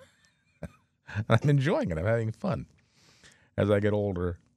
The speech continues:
cooking. Anyway,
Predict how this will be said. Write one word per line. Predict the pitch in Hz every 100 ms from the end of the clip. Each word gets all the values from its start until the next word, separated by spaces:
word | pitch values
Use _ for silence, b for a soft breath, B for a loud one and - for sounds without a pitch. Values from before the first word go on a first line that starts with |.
| _ _ _
cooking. | - 135 - 80 87 _ _ _ _ _ _ _ _
Anyway, | 151 175 127 107 117